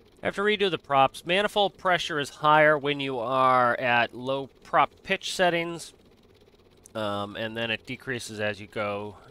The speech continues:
as you change. So I have to kinda fake that because it's backwards, so I have to come up with a formula. Not thrilled with the click on the, um, throttles. Really not.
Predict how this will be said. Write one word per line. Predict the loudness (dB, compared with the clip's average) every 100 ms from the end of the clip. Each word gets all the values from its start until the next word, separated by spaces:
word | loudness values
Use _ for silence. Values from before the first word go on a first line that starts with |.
| -16
as | -14 -14
you |
change. | -10 -4 -2 -2 -2
So | 0
I |
have | 0
to | -2
kinda | -4 -4
fake | -2 -2 -2 -2
that | -2 -2 -2
because | -8 -14
it's | -12
backwards, | -4 0 0 -2 -8 -8 -10
so |
I |
have | -14
to | -12
come | -12
up | -12
with | -14
a | -14
formula. | -12 -10 -8 -10 _ -20 -20 -20 _ _ _ _ _ _ _ _ -10
Not | -2 -2
thrilled | -2 0 0 0
with | -6
the | -10
click | -2 0 0 -2
on | -2 0 0
the, | -2 -4 -2 -4
um, | -2 -2 -2
throttles. | -6 0 2 4 0 -4 -14 -18 _ -20 -20 _ _ -20 -20 -20 -20 -10
Really | -4 -4
not. | 0 2 2